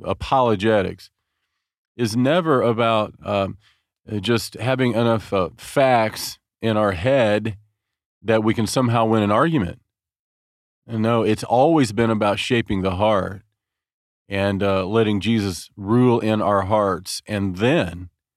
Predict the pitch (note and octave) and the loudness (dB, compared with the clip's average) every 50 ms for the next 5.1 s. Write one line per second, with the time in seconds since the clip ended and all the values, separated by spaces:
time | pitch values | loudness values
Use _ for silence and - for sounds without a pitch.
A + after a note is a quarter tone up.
0 | _ _ _ _ _ _ _ _ _ _ _ G2+ G2+ G#2+ G#2+ G2 G#2+ G#2+ G#2+ A2+ | _ _ _ _ _ _ _ _ _ _ _ -4 -2 -2 0 0 0 2 2 2
1 | A2 A2 G#2+ G2 - - G#2+ F#2+ F#2 F#2+ G#2 - - - - C3+ C#3+ C3+ A#2 F#2 | 2 2 0 -2 -2 -2 -2 -2 -2 -2 -6 -8 -6 -2 0 0 0 0 0 0
2 | A#2 B2+ C#3 C3+ G2 G#2+ G#2 G2 - - A#2 A2+ G2+ - - A2+ A2 A2+ A2 A2 | 0 2 2 2 0 -2 -4 -4 -4 -4 -4 -4 -4 -2 -2 0 2 2 0 0
3 | G2 - - _ _ _ _ _ _ _ _ _ _ _ _ _ _ _ _ _ | -2 -8 -14 _ _ _ _ _ _ _ _ _ _ _ _ _ _ _ _ _
4 | _ _ - C#3+ C#3+ C3+ B2+ B2+ C3+ E3 G#3 A3 G#3+ G3 A#2 F2+ F2 E2+ E2+ D#2 | _ _ -4 0 0 2 4 4 2 2 2 0 0 0 0 0 -2 -6 -10 -14
5 | C#2+ | -16